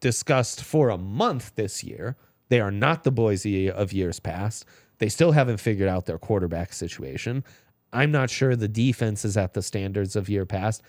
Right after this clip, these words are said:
and the skill positions is up to snuff outside of their running back game. C S U coming off a heartbreaker, devastating loss, one that is just a funky, weird-ass game on the road.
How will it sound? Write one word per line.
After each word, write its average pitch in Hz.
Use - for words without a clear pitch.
and 135
the 156
skill 247
positions 101
is 110
up 101
to 104
snuff 101
outside 113
of 92
their 95
running 82
back -
game. 98
C 156
S -
U 190
coming 139
off 123
a 113
heartbreaker, 131
devastating 139
loss, 110
one 202
that 185
is 139
just 156
a 101
funky, 143
weird-ass 123
game 117
on 104
the 107
road. 92